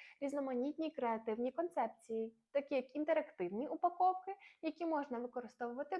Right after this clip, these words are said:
повторно або трансформувати у щось нове. Це додатково збільшує цінність продукту для споживача.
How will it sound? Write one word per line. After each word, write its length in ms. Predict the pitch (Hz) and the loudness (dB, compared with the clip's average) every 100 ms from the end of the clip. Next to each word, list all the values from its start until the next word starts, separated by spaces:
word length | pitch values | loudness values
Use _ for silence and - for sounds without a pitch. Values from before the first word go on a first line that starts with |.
| 370 | 2
повторно 720 | 427 427 - 196 190 294 392 - _ - - _ - | 2 2 -2 -2 -2 -6 -8 -10 _ -20 -20 _ 2
або 460 | 302 247 220 277 381 | 4 6 8 8 8
трансформувати 1000 | 285 285 277 262 240 220 214 294 349 349 | 6 2 2 -2 0 2 2 2 2 2
у 100 | 277 | 0
щось 340 | - 185 - | -4 -6 -6
нове. 280 | 190 185 185 _ - - - _ | -6 -6 -8 _ -20 -20 -20 _
Це 140 | 392 | 4
додатково 640 | 403 262 269 - 311 294 | 6 4 2 4 6 6
збільшує 500 | 262 269 262 - 247 | 4 0 -4 2 2
цінність 480 | 247 311 285 247 - | 2 2 2 2 0
продукту 480 | 220 214 339 - 381 | -2 0 0 0 0
для 240 | 240 208 | 0 -2
споживача. 640 | 214 214 214 208 214 226 | -2 -6 -4 -2 -4 -6